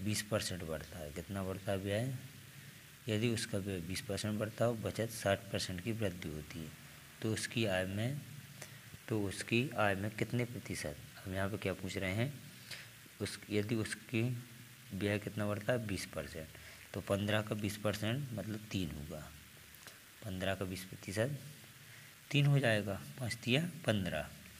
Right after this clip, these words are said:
कैसे निकालेंगे? तो यहाँ से निकालते हैं, पन्द्रह का बीस परसेंट, बीस परसेंट मतलब बीस बटे सौ भी लिख सकते हैं।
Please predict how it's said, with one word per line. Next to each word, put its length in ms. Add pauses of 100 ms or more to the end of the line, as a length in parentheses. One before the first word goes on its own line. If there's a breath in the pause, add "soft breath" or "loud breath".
(260 loud breath)
कैसे 240
निकालेंगे? 640
तो 160
यहाँ 100
से 120
निकालते 480
हैं, 160 (920 loud breath)
पन्द्रह 400
का 200
बीस 280
परसेंट, 440 (240)
बीस 140
परसेंट 400
मतलब 320
बीस 280
बटे 340 (560)
सौ 340
भी 180
लिख 180
सकते 380
हैं। 220